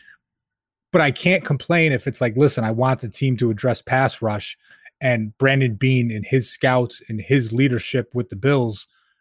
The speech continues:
say, "This is the guy that we want," 'cause what do I know compared to what those guys do?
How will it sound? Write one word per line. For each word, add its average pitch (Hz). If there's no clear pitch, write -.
say, 131
"This 127
is 120
the 123
guy 120
that 113
we 117
want," 131
'cause -
what 147
do 165
I 165
know 90
compared 120
to 120
what 113
those 135
guys 90
do? -